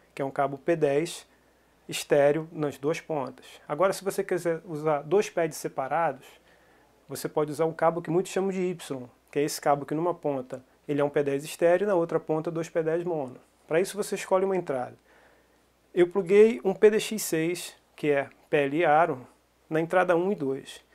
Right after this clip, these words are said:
Pra gente configurar é muito simples, a gente vai a Setup, Trigger In, e aqui eu vou dizer pro S P D S X se ele é, se eles são, eu tô utilizando dois triggers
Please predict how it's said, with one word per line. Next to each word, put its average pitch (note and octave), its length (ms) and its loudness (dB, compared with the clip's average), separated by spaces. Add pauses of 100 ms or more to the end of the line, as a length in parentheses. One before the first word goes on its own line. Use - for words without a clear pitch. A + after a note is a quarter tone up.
(360)
Pra G#3 120 0
gente A3 220 -2
configurar E3 500 0
é E3 40 2
muito F3 180 -4
simples, B2+ 380 -8
a B2+ 40 -8
gente C#3 140 -8
vai C#3+ 120 -6
a - 20 -6
Setup, F3 520 0 (1400)
Trigger F#3 340 2
In, C#3+ 280 -2 (880)
e F#3+ 100 4
aqui G3 440 0
eu E3+ 100 -4
vou F3 100 -2
dizer F3 540 0 (300)
pro E3+ 100 4
S - 120 2
P D#3 140 -2
D D3 100 0
S C#3 220 -4
X E3+ 180 -8
se F#3 140 -2
ele D#3+ 160 0
é, B2 140 -4 (360)
se - 100 -14
eles D3+ 100 -4
são, C3 260 -8 (140)
eu D3+ 100 -10
tô D#3 140 -6
utilizando C3+ 440 -8
dois F#3 260 0
triggers G#3 520 -4